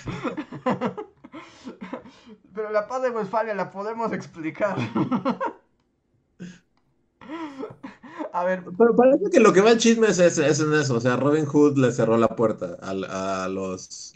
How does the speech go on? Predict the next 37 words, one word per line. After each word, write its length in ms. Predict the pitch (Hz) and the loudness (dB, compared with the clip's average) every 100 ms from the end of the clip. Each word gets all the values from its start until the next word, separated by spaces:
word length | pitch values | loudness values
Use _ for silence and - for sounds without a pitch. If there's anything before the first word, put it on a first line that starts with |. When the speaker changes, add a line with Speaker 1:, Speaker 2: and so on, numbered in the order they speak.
| - | -10
Speaker 2:
a 80 | 107 | -6
lo, 220 | 98 92 | -2 -2
a 80 | 98 | -2
la 120 | 98 | -4
gente 240 | 110 101 | -4 -2
de 80 | 98 | -2
Reddit. 360 | 90 92 87 - _ _ - | 0 -2 -2 -8 _ _ -14
Speaker 1:
Ujú. 380 | 143 160 156 139 _ _ _ _ _ _ _ _ _ | -14 -12 -14 -16 _ _ _ _ _ _ _ _ _
Speaker 2:
Y 160 | 104 90 | -20 -20
pues, 520 | _ 90 87 - - _ _ _ _ _ _ _ | _ -16 -14 -16 -20 _ _ _ _ _ _ _
pues 140 | 156 180 | -2 4
es 60 | |
que, 60 | 226 | 6
o 40 | |
sea, 120 | 208 196 | 6 6
también 220 | 180 240 | 6 4
eso 160 | 247 - | 4 4
acaba 160 | 226 | 6
de 60 | 165 | 4
pasar 220 | 135 139 | 6 4
ayer, 400 | 123 123 214 147 | 4 2 4 4
¿no? 240 | 139 160 180 | 2 0 0
Entonces 360 | 147 170 180 170 | 0 -2 -2 -2
es 20 | |
como 180 | 190 156 | -2 -2
muy 200 | 127 135 | 0 0
pronto 380 | 135 135 135 - | 0 0 0 -2
para 220 | 104 101 | -6 -6
también 320 | - 104 113 | -10 -8 -8
saber 280 | 117 113 110 | -6 -6 -6
qué 80 | 120 | -6
onda, 260 | 151 - - | -8 -8 -12
porque 320 | - _ - _ _ _ _ _ _ _ _ | -20 _ -20 _ _ _ _ _ _ _ _
Speaker 1:
Ajá. 340 | 139 - 147 156 | -16 -14 -12 -12
Speaker 2:
acaba 320 | - 127 160 | -12 -4 -2
de 60 | 117 | -2
pasar, 540 | - - 135 135 - | -6 -4 -4 -4 -12